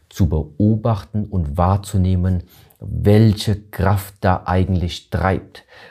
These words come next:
Also ist es schwierig, da in einen, äh, Flow-Zustand, in einen Fluss zu kommen. Dich dem Fluss hinzugeben, bedeutet, du erkennst dich als ein kleines, kleines Bestandteil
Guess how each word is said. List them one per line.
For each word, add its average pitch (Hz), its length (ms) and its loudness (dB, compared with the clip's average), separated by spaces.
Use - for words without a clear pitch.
Also 90 300 2
ist - 180 -6
es 76 180 -4
schwierig, 107 680 2
da 92 220 2
in - 160 0
einen, 85 360 -2
äh, 78 180 -6
Flow-Zustand, 120 1200 0
in 92 140 -2
einen 82 240 -2
Fluss - 720 -6
zu 95 140 -6
kommen. 92 440 -8
Dich 98 180 0
dem 76 160 0
Fluss 156 580 0
hinzugeben, 92 800 -4
bedeutet, 110 800 0
du 98 80 -2
erkennst - 800 -2
dich 151 300 -8
als 90 240 -2
ein 78 260 -6
kleines, 127 920 -4
kleines 120 540 -2
Bestandteil 101 880 -2